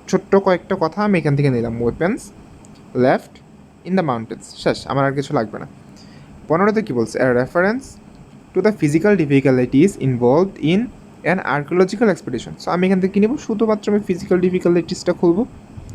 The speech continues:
মানে ফিজিক্যাল ডিফি-, ডিফিকাল্টিসটা হচ্ছে খুঁজবো, যেখানে আমি পেয়ে যাবো যে ফিজিক্যাল ডিফিকাল্টিস নিয়ে কোনো প্যারাগ্রাফে কথা বলা আছে, আমি সেখানে এটা আনসারটা দিয়ে দিব। কারণ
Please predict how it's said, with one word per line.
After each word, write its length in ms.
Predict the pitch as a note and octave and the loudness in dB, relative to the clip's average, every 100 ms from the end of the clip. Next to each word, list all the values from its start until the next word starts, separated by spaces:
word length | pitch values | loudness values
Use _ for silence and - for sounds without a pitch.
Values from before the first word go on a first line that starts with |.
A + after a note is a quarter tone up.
| - D3 | -8 0
মানে 220 | C#3 C#3 | 2 2
ফিজিক্যাল 360 | E3 D#3+ F3 | 2 2 2
ডিফি-, 380 | E3 D#3+ D#3 C#3 | 0 0 0 2
ডিফিকাল্টিসটা 640 | C#3+ D3+ E3+ D#3+ D#3+ E3 E3 | 0 2 2 2 0 0 0
হচ্ছে 140 | E3 | 0
খুঁজবো, 340 | - C#3+ C#3+ | 0 0 0
যেখানে 280 | E3+ D3 F3+ | 0 0 0
আমি 120 | F#3 | 0
পেয়ে 180 | F#3 F3+ | 2 2
যাবো 200 | F#3+ A3 - - - - - | 2 -2 -4 -16 -20 -20 -8
যে 60 | C#3 | 0
ফিজিক্যাল 360 | D3+ C#3+ E3+ | 2 4 2
ডিফিকাল্টিস 680 | D#3+ D#3+ D#3 E3+ E3 E3 F3 | 2 0 0 2 0 -2 -2
নিয়ে 100 | F3 | -2
কোনো 180 | E3+ F3+ | 2 2
প্যারাগ্রাফে 400 | E3+ E3 D#3+ E3+ D#3+ | 2 2 0 -2 -2
কথা 160 | D#3 | -2
বলা 160 | E3 F3+ | 0 0
আছে, 80 | B3+ | 0
আমি 120 | C#4 | -2
সেখানে 300 | F3 E3 D3 | -2 0 0
এটা 120 | C3 | 0
আনসারটা 280 | B2 B2+ C3 | -2 -4 2
দিয়ে 160 | D#3+ | 4
দিব। 180 | D#3+ A2+ - - - - - - | 4 0 -8 -16 -20 -20 -20 -8
কারণ 400 | C3+ D#3+ F#3+ D#3+ | -2 0 0 -4